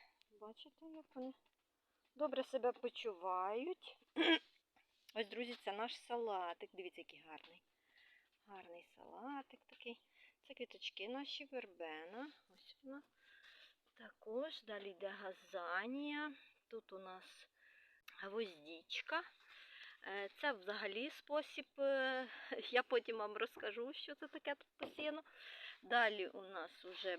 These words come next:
йдуть попекі-, попікірована, попікіровані помідорчики. Тут ще так само сходить капусточка. Ось, е, вже помаленьку з'являється пекіночка наша.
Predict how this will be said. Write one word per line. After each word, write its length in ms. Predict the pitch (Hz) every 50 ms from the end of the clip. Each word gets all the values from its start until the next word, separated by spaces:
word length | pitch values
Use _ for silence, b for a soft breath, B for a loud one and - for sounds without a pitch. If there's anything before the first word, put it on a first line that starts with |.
| 160 -
йдуть 380 | - 208 190 - 202 180 - - - -
попекі-, 580 | 208 - _ - 208 - - - - - - _
попікірована, 1120 | - 254 262 - _ 269 247 - - - 226 196 175 170 170 160 160 170 170 165 160 156 160 - - _ _ _ _ _ _ _ _ _ _ _ _
попікіровані 800 | 233 - - 240 - _ - 233 220 208 185 175 180 175 175 170 -
помідорчики. 1300 | - 285 285 240 233 208 170 156 - 170 175 175 165 165 170 - - - - - - - _ - 294 285 - _
Тут 180 | - 202 - -
ще 320 | - - - - - 190
так 220 | - - 180 - -
само 440 | - - - 180 165 175 170 175 165
сходить 640 | - - - - - 226 214 185 151 143 - -
капусточка. 1200 | - 285 277 - _ _ _ - - 165 156 147 147 147 - - - 233 - - - - - 302 311 - - - B B B B B B B B B B B B B
Ось, 240 | 240 262 247 - - - -
е, 200 | - 196 196 190
вже 200 | 190 190 233 247
помаленьку 540 | 240 - 214 208 208 202 208 208 208 - 208
з'являється 640 | 185 196 202 196 196 202 202 190 185 180 - - 196
пекіночка 800 | - _ 196 - _ - 175 165 165 170 190 - - - - 247
наша. 400 | 247 254 262 - - - 294